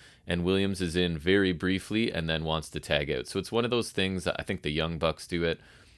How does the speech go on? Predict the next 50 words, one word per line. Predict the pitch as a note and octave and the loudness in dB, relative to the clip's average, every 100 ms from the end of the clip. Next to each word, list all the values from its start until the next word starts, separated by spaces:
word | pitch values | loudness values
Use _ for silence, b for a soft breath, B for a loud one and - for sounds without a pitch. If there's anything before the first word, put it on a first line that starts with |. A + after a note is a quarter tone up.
| B - | B -4
Uh, | E2+ D2+ | 0 2
there's | - E2 | 0 -2
some | - G2 | 0 0
other | E2+ D#2+ | 0 -2
tag | - D2+ D2+ | 0 0 0
team | D#2+ | -4
I've | D2 | -4
been | C#2+ D2 | -4 -4
noticing | C#2+ D2+ - D2 | -4 -4 -6 -4
does | D#2 - | -4 -4
it | - | -4
a | C#2+ | -2
lot | D2 D2+ | 0 0
lately, | D2 D#2 C2 D#2+ D#2 B B | 0 -4 -2 -6 -6 B B
where | B F2 | B 2
they're | D#2+ | 2
tagging, | - - F#2+ G#2 G#2+ G#2 | -2 4 4 4 0 -2
someone | - G#2+ G#2+ | 0 2 2
has | F2 E2 | 0 -2
just | - F2+ - | -2 -4 -2
taken | G2+ G2+ G2+ F2 | 0 0 0 -4
a | D#2+ | -8
beating | D#2 - G2+ F2+ D#2 | -8 -4 -2 0 -2
for | D2 E2 | -2 0
a | D2+ | 0
lengthy | D#2+ F2+ F#2 F#2 | 2 0 0 -4
period | D#2+ F2+ E2+ | -2 0 0
of | D#2 | -2
time, | - E2 D#2 C2 B B B | -2 0 0 -4 B B B
and | F2+ | -4
they | D#2+ | 0
basically | E2 F2+ - F2+ | 2 0 0 -6
tag | - F#2+ F2+ F2 | 2 6 6 6
out | F2 - | 4 2
for, | - E2+ D#2 | -2 2 2
you | D#2+ | 0
know, | E2 | 0
like, | D#2 D2 - | -2 -2 -6
thirty | - F2+ E2+ | -2 0 0
seconds, | - E2+ F2 D#2+ | -2 0 0 -2
a | |
minute | D#2 E2+ F2 | -2 -2 -2
of | D2+ | -2
rest, | E2 E2 - | 0 0 -2
and | E2 | -10
then | D2 | -6
are | D2 | -6
tagged | - D2+ D2+ | -2 -2 -2
back | - C2 - | -2 -2 -2
in. | F#2 | -4